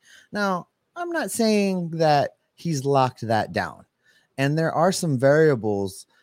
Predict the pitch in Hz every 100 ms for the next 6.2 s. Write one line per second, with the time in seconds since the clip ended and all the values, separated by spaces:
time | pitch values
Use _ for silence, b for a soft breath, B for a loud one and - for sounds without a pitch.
0 | b 117 117 104 117 113 107 95 - 101
1 | 95 - 92 82 85 64 - _ - -
2 | - 98 95 113 107 - 120 117 95 101
3 | 92 101 82 92 90 95 - - 127 123
4 | 117 113 107 - b b b b - 104
5 | 107 92 107 98 110 113 - - 98 95
6 | 107 -